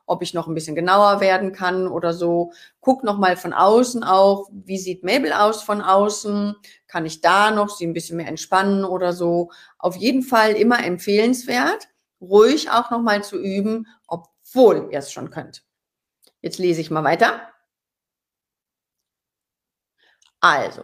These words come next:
Olli zieht nicht, sie nutzt nur die ganze Länge der Leine. Sie hatte mal den Drang, immer nach rechts und links zu laufen, sodass man aufpassen musste, dass man nicht drüber fällt.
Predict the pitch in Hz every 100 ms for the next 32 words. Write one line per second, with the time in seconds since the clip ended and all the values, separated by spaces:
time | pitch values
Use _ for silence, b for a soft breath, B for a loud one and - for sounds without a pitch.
0 | - 175 165 156 156 - 165 160 196 254
1 | 554 - - 180 180 165 180 - - -
2 | 202 202 208 175 160 196 196 220 175 185
3 | 185 175 175 151 151 156 165 170 - b
4 | b b b _ - 170 170 185 226 190
5 | 190 180 165 165 165 175 202 214 - 175
6 | 165 160 160 160 160 - 156 151 165 165
7 | 233 240 247 262 285 185 - 175 185 190
8 | 196 190 180 175 - 165 165 156 - -
9 | - 180 226 240 277 403 554